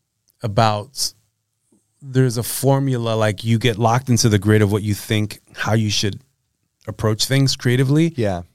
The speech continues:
Speaker 1: He says every now and then he likes to break that grid, kinda
Speaker 2: Okay.
Speaker 1: approach it differently. And so
Speaker 2: Right.
Speaker 1: that's, like, his challenge.
Speaker 2: Yeah.
Speaker 1: And I don't know why, but when you asked me that, that's the first thing that came to my mind.
Speaker 2: Yeah, yeah.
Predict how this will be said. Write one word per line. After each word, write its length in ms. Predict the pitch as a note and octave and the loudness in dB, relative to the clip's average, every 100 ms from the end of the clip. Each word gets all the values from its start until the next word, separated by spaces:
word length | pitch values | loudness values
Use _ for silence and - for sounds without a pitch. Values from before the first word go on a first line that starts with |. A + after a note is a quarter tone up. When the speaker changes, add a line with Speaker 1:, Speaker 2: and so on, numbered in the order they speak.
| _ | _
Speaker 1:
He 100 | - | -4
says 200 | G#2 A#2+ | 0 4
every 160 | A2+ A#2 | 4 6
now 160 | A#2 A2 | 4 4
and 100 | G#2+ | 4
then 120 | G#2+ | 2
he 120 | G#2 | 2
likes 240 | G#2 G#2 | 2 0
to 60 | - | -2
break 260 | F#2+ G#2 G2+ | -2 -2 -2
that 180 | F#2+ | -6
grid, 340 | G#2 G2 G2 F#2 _ _ _ | -4 -2 -2 -6 _ _ _
kinda 160 | G#2+ A#2 | -10 -8
Speaker 2:
Okay. 100 | G#2+ | -6
Speaker 1:
approach 200 | G#2+ G2+ | -6 -8
it 100 | F#2+ | -6
differently. 500 | G#2 G2+ G#2 F#2+ F2+ | -6 -4 -4 -2 -6
And 120 | F2+ | -6
so 100 | F#2+ | -4
Speaker 2:
Right. 80 | G#2 | -4
Speaker 1:
that's, 200 | F2 - | -4 -6
like, 200 | G#2 - _ | -12 -14 _
his 200 | _ A2 | _ -6
challenge. 600 | - - G#2 F#2 C#2 - - _ - | -2 -2 -4 -8 -10 -10 -10 _ -12
Speaker 2:
Yeah. 320 | G2 F#2 E2 G#2 | -8 -8 -8 -6
Speaker 1:
And 200 | A#2 A2+ | -6 -2
I 80 | C3+ | 0
don't 80 | |
know 100 | C3 | 0
why, 180 | A2+ G#2+ | 0 0
but 120 | G2+ | -2
when 120 | G2+ G2+ | -2 0
you 80 | |
asked 220 | G#2 G2+ - | 2 0 0
me 60 | |
that, 100 | G2+ | -2
that's 120 | G2 G2+ | -2 -2
the 100 | F#2+ | -4
first 300 | - G#2+ - | -2 -2 0
thing 100 | G2+ | -4
that 120 | F#2+ | -4
came 120 | G2+ | -4
to 40 | F#2+ | -4
my 100 | F#2+ | -2
mind. 320 | G2 F#2+ F#2+ | -4 -4 -2
Speaker 2:
Yeah, 260 | B2+ C#3 | -2 -2
yeah. 340 | G2 A2+ A#2+ | -4 -6 -6